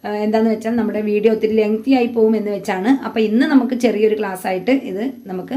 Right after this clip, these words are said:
അവസാനിപ്പിക്കാം. ഓക്കെ, എല്ലാവർക്കും ഒരിക്കൽ കൂടി നമ്മുടെ ക്ലാസ്സിലേക്ക് സ്വാഗതം. അപ്പൊ നമ്മൾ ഇന്ന് എടുക്കാൻ പോകുന്നത് ബാങ്കുകളും സാങ്കേതിക വിദ്യയും. കഴിഞ്ഞ ക്ലാസ്സിന്റെ തുടർച്ചയാണ് ട്ടോ. ബാങ്കുകളും സാങ്കേതിക വിദ്യയും.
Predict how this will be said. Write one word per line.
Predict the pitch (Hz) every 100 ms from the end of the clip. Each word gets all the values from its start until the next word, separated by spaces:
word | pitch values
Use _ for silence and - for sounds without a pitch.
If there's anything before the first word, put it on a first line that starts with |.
| 269
അവസാനിപ്പിക്കാം. | 202 196 175 170 - - - - - -
ഓക്കെ, | 240 240
എല്ലാവർക്കും | 311 254 247 233 240
ഒരിക്കൽ | 254 214 226
കൂടി | 226 226
നമ്മുടെ | 214 220
ക്ലാസ്സിലേക്ക് | 214 196 202 196 214
സ്വാഗതം. | 208 175 175 233
അപ്പൊ | 240 208
നമ്മൾ | 190 196
ഇന്ന് | 202
എടുക്കാൻ | 202 202 202
പോകുന്നത് | 208 226 233 202
ബാങ്കുകളും | 226 247 277 302 277 - -
സാങ്കേതിക | 214 208 214 220 226
വിദ്യയും. | 247 190 185 170 - _
കഴിഞ്ഞ | - 202 226
ക്ലാസ്സിന്റെ | 226 214 226 240
തുടർച്ചയാണ് | 226 220 269 247 233
ട്ടോ. | 202 175 - - - -
ബാങ്കുകളും | 214 226 233 240 220 247 277
സാങ്കേതിക | - 214 202 202 202 190 220
വിദ്യയും. | 302 269 233 180